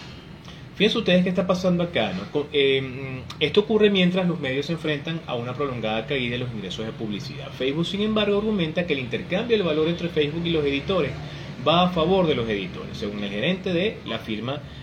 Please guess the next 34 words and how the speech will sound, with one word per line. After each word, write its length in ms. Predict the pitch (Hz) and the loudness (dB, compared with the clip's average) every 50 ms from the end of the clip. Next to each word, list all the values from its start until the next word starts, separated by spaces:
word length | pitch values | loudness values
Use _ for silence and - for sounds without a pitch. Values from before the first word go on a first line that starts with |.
| - - - | -14 -12 -10
de 420 | - 117 135 151 175 196 185 151 | -4 0 2 2 2 2 2 -2
esta 280 | 123 - - - 120 117 | -4 -4 -2 0 0 0
empresa 300 | 117 113 110 104 - 117 | 0 -2 -4 -4 -4 -6
australiana, 500 | 110 - 113 101 85 80 76 - - 69 | -6 -6 -4 -6 -6 -6 -8 -10 -12 -12
¿no? 680 | 69 - - - - - - - - - - - - | -12 -10 -10 -10 -10 -12 -12 -12 -12 -12 -8 -2 2
Eh, 180 | 135 135 135 135 | 4 4 4 4
se 120 | - 151 - | 2 2 2
considera 460 | 151 135 - 143 135 139 139 151 165 | 2 4 4 4 4 4 4 4 4
que 100 | - 180 | 4 4
las 120 | 180 165 | 4 4
empresas 420 | 160 143 - 139 139 135 - 165 165 | 2 2 2 0 0 0 2 0 0
de 80 | 165 | 0
comunicación 580 | 165 165 170 170 170 175 208 208 214 220 208 196 | 2 2 2 2 2 2 2 2 2 0 0 2
generan 300 | 185 160 131 127 135 135 | 2 2 2 2 0 0
cientos 280 | 131 151 147 147 160 156 | 0 -2 -2 0 0 0
de 80 | 156 | 0
millones 360 | 151 147 127 127 123 127 139 | 0 0 0 0 -2 -2 -2
de 80 | 147 143 | 0 0
dólares 280 | 131 131 131 135 147 151 | 0 2 2 2 2 0
en 100 | 156 160 | 2 2
los 100 | 170 196 | 2 2
ingresos 400 | 233 285 269 240 - - 254 - - - - - - - | 2 4 2 2 2 0 -4 -8 -10 -12 -14 -10 -4 -2
y 140 | 247 285 277 | 0 0 2
los 180 | 240 226 220 | 2 4 4
editores 500 | 226 233 240 226 - 233 208 196 202 214 | 4 4 2 4 4 6 6 6 6 4
eligen 320 | 208 196 185 143 147 165 170 | 2 2 2 2 2 2 0
voluntariamente 680 | 175 170 160 143 123 123 117 123 131 139 139 139 - 143 | 0 0 0 -2 -2 -2 -2 0 -2 -2 -2 -4 -4 -4
publicar 440 | - 147 156 175 180 180 170 160 160 | -4 -2 -2 -2 0 0 0 -2 -2
noticias 400 | 156 139 - 135 - - 127 131 | -4 -4 -6 -6 -6 -4 -4 -4
en 100 | 127 123 | -4 -2
Facebook. 340 | - 233 277 247 180 135 107 | 0 2 2 2 0 0 -2
Ellos 180 | 104 113 117 | -2 -2 0
dicen, 220 | 139 151 143 - 143 | 0 -2 -2 -2 -2
"Bueno, 160 | 170 208 | -2 -2